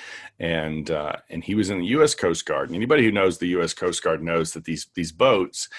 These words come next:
uh, the U S Coast Guard operates with these smaller boats. So there's never more than, um,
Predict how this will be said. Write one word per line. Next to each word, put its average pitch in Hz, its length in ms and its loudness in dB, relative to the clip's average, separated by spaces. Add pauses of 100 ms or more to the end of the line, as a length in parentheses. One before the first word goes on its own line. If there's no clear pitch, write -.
(300)
uh, 80 220 -2
the 92 120 -2
U 156 140 6
S 127 120 2
Coast 113 240 4
Guard 92 160 4
operates 92 420 2
with 85 120 -10
these 80 180 -4
smaller 92 400 2
boats. 71 380 -4
So 95 100 -6
there's 95 200 0
never 104 280 2
more 85 260 0
than, 76 260 -8 (460)
um, - 440 -6